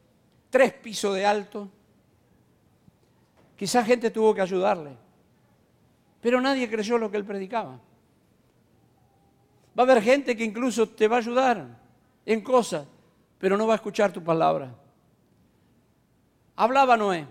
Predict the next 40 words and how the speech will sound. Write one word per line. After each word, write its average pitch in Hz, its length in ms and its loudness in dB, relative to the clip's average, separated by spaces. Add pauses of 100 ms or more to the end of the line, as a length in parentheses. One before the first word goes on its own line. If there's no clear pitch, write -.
(160)
no 269 80 -2
había 302 160 2
otro 277 240 4
hombre 240 180 -2
que 208 100 -6
tuviera 220 300 -2
ese 208 140 -4
mensaje. 165 500 -6 (680)
Era 220 180 2
raro, 214 420 2 (600)
todos 240 160 0
predicaban 214 460 0
otra 180 200 -6
cosa, 202 340 -4 (280)
pero 170 160 -8
él 202 60 -12
predicaba 196 580 -4 (420)
ese 196 220 -4
mensaje: 156 460 -6
"Va 185 100 2
a - 20 4
haber 220 140 2
un 226 100 -2
diluvio, 214 480 -4 (1040)
y 165 60 -20
cuando 190 260 -2
termine 226 360 0
este 196 140 -4
barco, 214 380 -2 (1900)
solamente 262 500 2
se 196 100 2
van 233 140 4
a 214 60 0
salvar 196 340 0
los 202 140 -4
que 160 100 -12
estén 196 300 -10
adentro 185 400 -10
de 208 120 -12
él". 202 120 -16